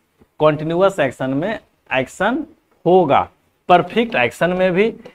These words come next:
यहाँ भी सर एक्शन होगा। एक्शन होगा तभी तो एक्शन के बारे में बताएगा। परफेक्ट कंटीन्यूअस एक्शन में भी, यहाँ भी एक्शन जो है वो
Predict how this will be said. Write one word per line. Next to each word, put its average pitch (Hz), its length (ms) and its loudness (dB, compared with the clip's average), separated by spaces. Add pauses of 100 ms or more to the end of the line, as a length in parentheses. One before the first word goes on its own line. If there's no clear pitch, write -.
यहाँ 202 340 2
भी 220 140 0
सर 214 180 2
एक्शन 143 480 0
होगा। 107 440 -2 (760)
एक्शन 220 300 0
होगा 226 280 4
तभी 175 260 2
तो 190 120 2
एक्शन 196 260 -2
के 208 80 -2
बारे 208 200 2
में 226 100 -4
बताएगा। 220 460 2 (360)
परफेक्ट 180 360 2
कंटीन्यूअस 170 680 -2 (200)
एक्शन 127 300 0
में 127 220 -2
भी, 185 280 -2
यहाँ 156 340 0
भी 175 140 0
एक्शन 123 480 -2
जो 117 140 -4
है 139 340 0
वो 160 400 -2